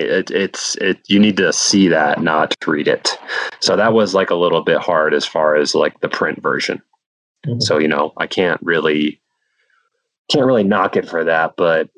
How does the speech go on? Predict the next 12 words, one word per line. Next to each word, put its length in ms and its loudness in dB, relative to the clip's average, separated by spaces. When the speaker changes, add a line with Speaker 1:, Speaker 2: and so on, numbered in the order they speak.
Speaker 1:
um, 520 0
it's 100 -2
just, 160 2
like, 140 0
a 80 2
little 200 2
bit 140 0
of 120 -2
an 80 2
annoyance. 540 -2
Speaker 2:
<laughs> 60 -20
Speaker 1:
So 280 2